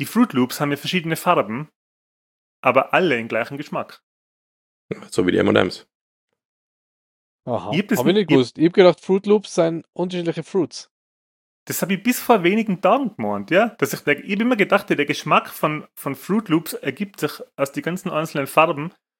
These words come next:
Speaker 1: und man könnte sich theoretisch verschiedene Schüsseln Fruit Loops machen, wenn man sie sortiert.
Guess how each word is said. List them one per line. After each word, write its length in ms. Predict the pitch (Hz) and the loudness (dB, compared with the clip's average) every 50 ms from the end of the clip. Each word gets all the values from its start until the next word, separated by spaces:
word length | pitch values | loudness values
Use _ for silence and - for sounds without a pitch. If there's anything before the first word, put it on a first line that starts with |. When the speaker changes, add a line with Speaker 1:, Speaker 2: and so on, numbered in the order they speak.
| _ _ _ _ | _ _ _ _
Speaker 1:
und 180 | 139 139 139 - | -4 -4 -2 -2
man 160 | 143 131 - - | -2 -2 -2 -8
könnte 360 | - 165 175 208 214 - 202 | -2 0 0 0 0 -4 -6
sich 220 | - - 190 180 - | -4 -4 -4 -4 -2
theoretisch 800 | - 156 143 135 131 135 165 175 - 202 - 196 - - - - _ _ _ _ _ _ _ _ - | 0 2 2 4 4 2 0 0 -2 -6 -6 -6 -6 -10 -14 -16 _ _ _ _ _ _ _ _ -10
verschiedene 540 | 143 - - - - 202 214 208 185 175 | -8 -6 -4 -2 0 2 2 2 2 0
Schüsseln 480 | 160 - - 214 208 - - - 170 151 | -2 -2 -2 -2 -2 -4 -4 -4 -4 -6
Fruit 340 | - - - 196 202 196 - | -4 -2 0 0 0 0 0
Loops 260 | 120 110 - - - | -2 -2 -2 -4 -2
machen, 320 | 120 110 110 - - 123 | 0 0 0 0 -2 -4
wenn 80 | 110 113 | -2 -2
man 80 | 113 107 | -2 -4
sie 100 | 117 107 | -4 -4
sortiert. 580 | - 113 - _ - 110 98 95 - - - | -4 -6 -8 _ -6 -6 -6 -6 -8 -12 -20